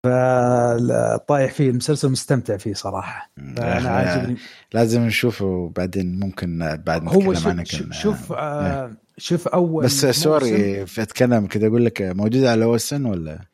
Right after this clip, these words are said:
Speaker 1: و-، إيه، هو على او اس ان، أنا أشوفه على او اس ان.
Speaker 2: أكيد مو ال جي.
Speaker 1: لا، لا، لا، او اس ان. لا، لا، شو مسلسلات أنا توبة، ما، ما أتصل مع ال جي، لأن بتجيك ملخبطة، تجيك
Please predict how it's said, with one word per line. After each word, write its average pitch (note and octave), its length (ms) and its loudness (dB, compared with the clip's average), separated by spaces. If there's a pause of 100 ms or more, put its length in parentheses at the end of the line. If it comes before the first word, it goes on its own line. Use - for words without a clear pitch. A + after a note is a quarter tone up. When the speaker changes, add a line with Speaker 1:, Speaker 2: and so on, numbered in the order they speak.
Speaker 1:
و-، C3 160 -10
إيه، C#3 320 0
هو D3 200 2
على C#3+ 160 4
او C#3+ 100 2
اس B2+ 140 -6
ان، G#2+ 60 -6
أنا A2+ 160 -4
أشوفه A#2+ 260 -2
على A#2 140 0
او G#2 120 -2
اس - 140 -8
ان. F#2 200 -14 (220)
Speaker 2:
أكيد G#2+ 400 0
مو G#2 160 0
ال G2 120 -2
جي. A#2+ 220 -6 (300)
Speaker 1:
لا، C3 300 4
لا، A2+ 180 2
لا، G#2 80 0
او A2 260 -2
اس - 180 -4
ان. F#2+ 120 -8 (180)
لا، F3 160 4
لا، B2 100 2
شو D3+ 140 0
مسلسلات D3 520 2
أنا C3 500 0
توبة، A2+ 400 0
ما، A2+ 440 2
ما B2+ 160 2
أتصل A#2 300 0
مع G#2+ 260 2
ال G#2+ 80 2
جي، G#2+ 200 -2
لأن A#2 200 2
بتجيك A#2 360 0
ملخبطة، A#2 500 2
تجيك A#2 380 -4